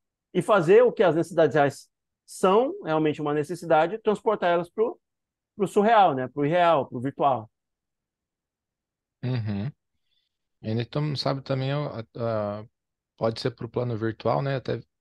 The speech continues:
Speaker 2: videogames pode suprir essa, preencher essa lacuna aí. Mas também tem a questão do, do avanço, né, no que vai ser na parte de robótica, né? Existem, é, acho que na Itália, acho que tem bordel de boneca já, né?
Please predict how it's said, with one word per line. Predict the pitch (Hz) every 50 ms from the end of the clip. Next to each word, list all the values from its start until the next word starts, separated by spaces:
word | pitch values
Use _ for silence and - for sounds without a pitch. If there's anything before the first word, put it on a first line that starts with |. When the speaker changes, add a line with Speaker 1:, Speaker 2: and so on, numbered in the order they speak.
| _ -
Speaker 2:
videogames | 104 104 110 107 113 110 110 110 110 120 131 127 -
pode | - - 107 107 104 104 104
suprir | - - 107 95 - - 110 107
essa, | 104 - - 98 95 104 - _ _ _ _ _ _ _ _ _ _ _ _ _ _ _ _ _ _ _ _ _ _ _ _ _ _ _ _ _ _ _ _ -
preencher | - 110 104 101 - 104
essa | 101 98 - 104
lacuna | 98 98 92 - - - 101 104 101 104
aí. | 139 170 175 175 _ _ _ _ _ _ _ _ _ _ _ _
Mas | - 131 135 135 -
também | - 143 143 147 147 143
tem | - 156 151
a | 156 151
questão | - 151 143 - - 135 139 143
do, | 151 160 165 165 160 147
do | 135 139 139
avanço, | 135 127 113 123 131 160 170 - - 156
né, | 147 139
no | 131 127 -
que | - 131
vai | 123 127 120 117
ser | - - 123
na | 123 123
parte | 120 - 120 120 117 - 123
de | 120
robótica, | 120 117 131 127 117 110 113 113 110 - - - 117
né? | 113 113 123 135 _ _ _ _ _ _ _ _ _ _ _ _ _ _ _ _
Existem, | - 101 92 90 104 110 - - - 117 117 117 113 104 98 92 87 - _ _ _ _ _ _ _ _ _ _ _ _ _ _ -
é, | 104 104 101 101 101 110 -
acho | 123 113 - -
que | -
na | 117 120 117
Itália, | 113 - 110 113 131 131 127
acho | 110 -
que | - -
tem | - 110 104
bordel | 104 104 101 98 101 101 107
de | 104 104
boneca | 98 101 95 101 107 123 - - 113 107
já, | 107 120 135
né? | 147 175 202